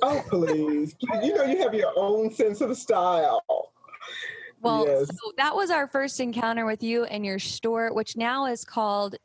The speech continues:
Speaker 2: Two Thousand Roses, correct?
Speaker 1: No, it's still, it's still Rose Garden Remake.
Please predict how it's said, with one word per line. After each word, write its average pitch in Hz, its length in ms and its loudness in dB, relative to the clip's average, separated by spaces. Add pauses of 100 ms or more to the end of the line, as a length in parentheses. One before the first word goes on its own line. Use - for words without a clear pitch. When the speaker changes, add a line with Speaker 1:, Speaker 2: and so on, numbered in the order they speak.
Speaker 2:
Two 247 180 -4
Thousand 208 400 -2
Roses, 190 440 -2
correct? 208 460 -2 (600)
Speaker 1:
No, 302 160 2
it's 262 120 0
still, 294 260 0
it's 285 160 0
still 311 200 0
Rose 240 240 2
Garden 214 240 2
Remake. 170 840 0